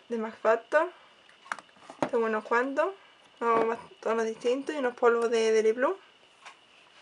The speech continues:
En la siguiente tengo muchos brillitos. Son de Primark. Esto que ve arribita de la latita.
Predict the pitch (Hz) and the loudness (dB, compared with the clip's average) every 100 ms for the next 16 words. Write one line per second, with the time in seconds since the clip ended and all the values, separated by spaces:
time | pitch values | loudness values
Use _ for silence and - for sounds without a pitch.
0 | _ _ _ - - - - _ _ _ | _ _ _ -20 -20 -20 -20 _ _ _
1 | 247 226 226 - 220 240 294 294 233 208 | 4 6 6 4 2 4 4 6 4 4
2 | _ _ _ _ - - - 233 233 233 | _ _ _ _ -20 -6 0 2 4 6
3 | 233 233 247 240 226 220 240 254 370 - | 6 2 2 2 2 0 -2 0 -2 -2
4 | - - _ _ - - - _ - 240 | -18 -20 _ _ -20 -20 -20 _ -8 -4
5 | 233 226 226 220 220 220 220 226 262 392 | -2 2 4 6 6 4 2 4 6 4
6 | - _ _ _ - _ - 247 220 226 | 0 _ _ _ -20 _ -20 -4 0 2
7 | 226 220 220 214 220 220 220 220 220 214 | 2 2 2 2 2 2 0 0 2 0
8 | 214 208 208 - 247 311 | 0 0 -2 -4 -6 -6